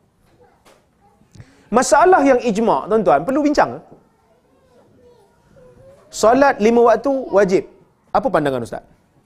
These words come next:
Perlu bincang? <laughs> Tu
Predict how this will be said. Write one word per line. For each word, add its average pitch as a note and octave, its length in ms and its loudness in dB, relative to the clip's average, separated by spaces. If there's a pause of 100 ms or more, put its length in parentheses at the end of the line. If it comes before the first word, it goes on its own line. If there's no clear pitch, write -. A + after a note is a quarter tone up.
(1700)
Perlu B3+ 160 2
bincang? F3+ 240 2
<laughs> - 1900 -20 (1700)
Tu F4 60 4